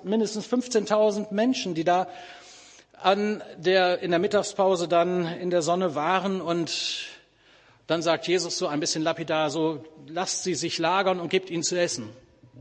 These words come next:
Äh, mach mal von null auf gleich, ohne Catering-Service wie bei uns in der Gemeinde,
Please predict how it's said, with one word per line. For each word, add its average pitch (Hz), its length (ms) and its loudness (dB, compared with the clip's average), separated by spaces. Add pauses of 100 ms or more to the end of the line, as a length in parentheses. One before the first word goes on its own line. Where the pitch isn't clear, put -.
(1000)
Äh, 127 240 -8
mach 165 220 -2
mal 196 100 0
von 170 160 -4
null 185 160 2
auf 170 220 -2
gleich, 175 420 0
ohne 180 260 0
Catering-Service 170 960 -2
wie 156 60 -4
bei 151 100 4
uns 165 180 0
in 165 80 -10
der 170 120 -2
Gemeinde, 156 460 -2